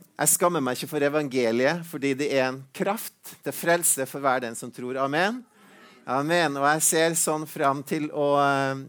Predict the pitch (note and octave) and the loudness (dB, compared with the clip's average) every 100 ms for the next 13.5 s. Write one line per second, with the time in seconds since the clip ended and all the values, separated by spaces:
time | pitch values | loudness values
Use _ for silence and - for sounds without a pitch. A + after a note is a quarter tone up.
0 | - D3 F3+ - F#3 E3 E3 F3 G#3 G3 | -8 -2 -2 -2 -12 -4 -2 0 -2 -2
1 | E3 F#3+ D3+ C#3 D3+ D3+ D3+ D3 C#3+ C#3+ | 0 2 2 2 -2 -4 -2 0 0 -2
2 | - - - - - E3 D#3+ D#3+ D#3+ D3+ | -8 -20 -20 -20 -8 -4 2 4 4 4
3 | D#3+ G3 F3+ - D3+ D3+ D#3 D3+ D3+ D3 | 4 4 0 -6 -2 0 0 0 0 0
4 | D3 C#3+ D3 - _ - - C#3+ D#3 D#3+ | -4 -8 -16 -20 _ -20 -20 -6 -4 0
5 | F3+ E3+ G3 F3 D#3 - - G3+ F3 E3 | -2 0 -2 0 -2 -4 -6 -6 -2 -2
6 | - C#3+ C3+ B2 B2+ F3 - E3 D#3+ F3 | -2 -2 0 2 0 -2 -4 -2 -2 -4
7 | - _ _ _ _ _ _ _ _ _ | -12 _ _ _ _ _ _ _ _ _
8 | C#3+ D#3+ F#3 C3 D3 F3 F#3 E3 B2+ C#3 | -8 -2 -2 0 0 0 0 2 2 0
9 | C3+ F#3 F#3 - E3 A3 F3 - - _ | -4 -2 2 0 0 -10 -12 -18 -20 _
10 | _ _ - - D3 D#3+ E3+ E3+ D3 D3+ | _ _ -16 -8 -2 0 0 -4 -4 -2
11 | D3 C#3+ C#3+ C3+ E3 E3 - E3 F#3 C#3+ | 2 2 2 -2 -6 -6 -6 -4 0 0
12 | C#3 C#3 _ _ - _ _ - D3 C#3+ | 0 -4 _ _ -20 _ _ -4 -4 -2
13 | C#3+ C#3+ C3+ C3+ | -2 0 0 -2